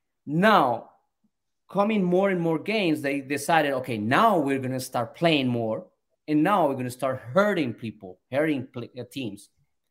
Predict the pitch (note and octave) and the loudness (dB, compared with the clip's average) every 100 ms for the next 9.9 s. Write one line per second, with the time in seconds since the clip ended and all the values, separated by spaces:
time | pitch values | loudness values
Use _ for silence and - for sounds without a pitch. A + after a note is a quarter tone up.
0 | _ _ _ _ _ F#3+ G#3+ G#3+ B3+ B3 | _ _ _ _ _ 2 4 6 6 6
1 | G#3+ E3+ G#3 G#3+ G#3 G#3+ G#3 G#3 G3 F#3+ | 4 0 0 0 -2 0 0 0 -4 -4
2 | F#3 E3+ E3 - - _ _ D3+ C#3+ C3+ | -2 0 -2 -6 -20 _ _ -2 -2 2
3 | F#3+ G#3+ G#3 F3 E3 D#3+ C3+ C3 A#2+ - | 2 2 0 -4 -2 -2 -2 -4 -4 -10
4 | _ _ _ _ _ _ _ _ D#3 F#3 | _ _ _ _ _ _ _ _ 4 6
5 | B3+ B3+ A#3+ - A#3 G#3 F#3+ D#3 D3+ D3+ | 6 4 2 2 2 0 0 0 0 2
6 | D#3 D3 - A#3 A#3 A3 F3 - C#3 B2+ | 0 0 0 0 2 0 -2 -2 -4 -2
7 | D3 C3 - G#3+ A3 G3 E3 D3 C#3+ C#3 | -6 -6 -2 -2 0 0 0 -2 -6 -6
8 | B2 - A3 D#3+ C#3 C3 - _ - G3+ | -6 -4 -2 -2 -4 -6 -12 _ -2 2
9 | C#4+ D4 A#3 G#3 F3+ D#3 C3 A#2+ | 2 2 -2 2 2 2 0 -2